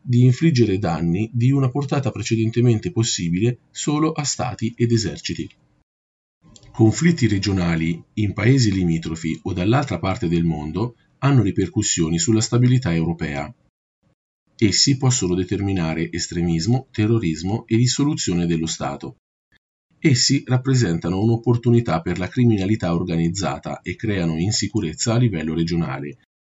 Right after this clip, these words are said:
che può a sua volta alimentare la domanda di armi di distruzione di massa. I conflitti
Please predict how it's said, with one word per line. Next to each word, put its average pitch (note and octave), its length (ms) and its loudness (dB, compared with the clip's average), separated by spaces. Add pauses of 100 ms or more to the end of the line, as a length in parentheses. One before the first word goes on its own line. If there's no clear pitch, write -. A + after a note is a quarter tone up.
(120)
che E2+ 160 -4
può E2 300 -2
a - 40 -8
sua F#2 200 -4
volta E2 500 -4
alimentare A#2 640 0
la F2+ 100 -2
domanda E2 440 -2
di G#2+ 160 0
armi E2 280 -4
di G#2 120 -4
distruzione A#2+ 580 -4
di E2 100 -4
massa. B2 480 -8 (760)
I D3+ 100 2
conflitti B2+ 720 2